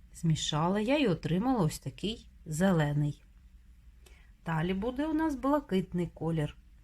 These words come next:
Білий, відкритий вже у мене, і синій. Будь ласка, білий колір має бути самим-самим чистим, тому залишайте його у чистоті.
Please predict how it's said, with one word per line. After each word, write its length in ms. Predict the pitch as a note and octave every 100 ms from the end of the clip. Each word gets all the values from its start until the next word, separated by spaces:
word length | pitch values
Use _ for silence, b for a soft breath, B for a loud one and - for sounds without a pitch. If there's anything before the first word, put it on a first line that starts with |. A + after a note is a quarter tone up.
| - - -
Білий, 640 | D#3 G3 F3 D#3 D#3+ G#3 -
відкритий 720 | F#3 A#3 - F3 F#3 F3+ G3
вже 220 | G3 G#3
у 80 | G#3+
мене, 400 | A3 A#3 B3+ C#4+ - -
і 120 | C4+
синій. 600 | - - F3 D#3+ D3+ - -
Будь 140 | G3+
ласка, 380 | G3+ F#3+ - -
білий 540 | E3 D#3 A3+ C4 G#3 E3+
колір 500 | - G#3+ C#4 A#3 E3 b b b b - F3+
має 240 | A3 B3+
бути 360 | F#3 A3+ - G3
самим-самим 920 | - G3 C4 B3+ F#3+ G3+ G#3+ G#3+ G3
чистим, 520 | - G3 - - D#3
тому 460 | - D#3+ F3+ C4+ D4+ B B -
залишайте 640 | E3+ E3 D#3+ G3 B3 -
його 320 | G3+ E3+ D#3+ G#3+
у 100 | G#3
чистоті. 680 | - F#3+ - F#3+ - D#3